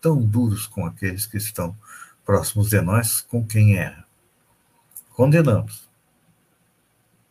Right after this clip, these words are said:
Não condenamos quem age errado ou em desacordo com o nosso pensamento? E muitas vezes aquela pessoa está agindo certo, nós é que estamos errados? Sim, então.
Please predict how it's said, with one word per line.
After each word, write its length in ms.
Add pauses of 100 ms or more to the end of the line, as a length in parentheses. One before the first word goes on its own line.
(400)
Não 80
condenamos 760 (200)
quem 120
age 180
errado 480 (1000)
ou 260 (140)
em 100
desacordo 580
com 220
o 40
nosso 360
pensamento? 640 (1040)
E 60
muitas 380
vezes 240
aquela 300
pessoa 360
está 320 (320)
agindo 400
certo, 400
nós 320
é 60
que 80
estamos 360
errados? 460
Sim, 160
então. 300